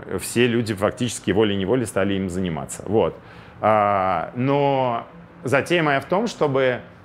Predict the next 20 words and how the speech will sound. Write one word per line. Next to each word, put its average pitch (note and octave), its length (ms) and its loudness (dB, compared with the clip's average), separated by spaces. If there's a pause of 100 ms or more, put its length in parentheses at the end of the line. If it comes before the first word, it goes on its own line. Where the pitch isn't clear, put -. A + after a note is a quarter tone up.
(140)
провести C3+ 560 2
эти B2 180 -2
три B2 240 -2
часа G3 400 0
неподвижно, C#3 760 0
сидя B2+ 380 0
на A#2 280 2
очень A2+ 480 0
неудобных A2 640 0
острых A2 300 -2
камнях, A#2+ 480 -2 (420)
которые A2 300 2
сейчас G#2 180 -2
должны G2+ 300 -2
туда F2+ 180 0
привезти F#2+ 540 -2
мои E2+ 280 0
друзья G2 400 2
и E2+ 60 2
выгружать. G#2 560 0